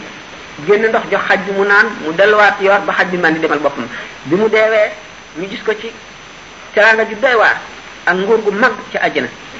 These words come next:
Biñ ko laajee lu waral lii, mu ne xaj bi ma yërëmoon, moom la ma sama borom yërëm. Ñenn ñi wax ne ci ulama yi kenn koo xam ne bi mu faatoo suñu borom daf ko xamal ne ko, jéggal naa la ci sama yërmande,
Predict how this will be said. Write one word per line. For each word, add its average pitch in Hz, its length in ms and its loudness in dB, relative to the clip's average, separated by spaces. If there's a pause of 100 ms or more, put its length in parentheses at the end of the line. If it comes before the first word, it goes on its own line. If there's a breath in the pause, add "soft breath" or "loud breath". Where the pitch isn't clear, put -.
(340)
Biñ 156 100 -4
ko 226 100 2
laajee 220 360 4
lu 226 120 -6
waral 214 240 4
lii, 226 180 -2 (260)
mu 165 80 -6
ne 180 80 -2
xaj 156 160 -2
bi 156 80 -4
ma 156 100 0
yërëmoon, 135 300 0 (180)
moom 131 100 -8
la 135 60 -6
ma 123 140 -10
sama 117 100 -10
borom 113 220 -10
yërëm. 113 160 -6 (1800)
Ñenn 185 220 4
ñi 226 80 6
wax 214 160 4
ne 220 180 0 (600)
ci - 60 -6
ulama 220 380 4
yi 226 80 2
kenn 220 220 0
koo 214 100 2
xam 226 160 -2
ne 226 80 -2 (300)
bi 170 100 -10
mu 196 60 -8
faatoo 208 400 2
suñu 214 120 -6
borom 220 220 2
daf 202 180 -6
ko 208 80 -2 (1400)
xamal 214 220 2
ne 226 100 4
ko, 220 180 0 (680)
jéggal 214 340 0
naa 202 180 4
la 160 60 -4 (300)
ci 185 100 -16
sama 214 160 -2
yërmande, 170 380 0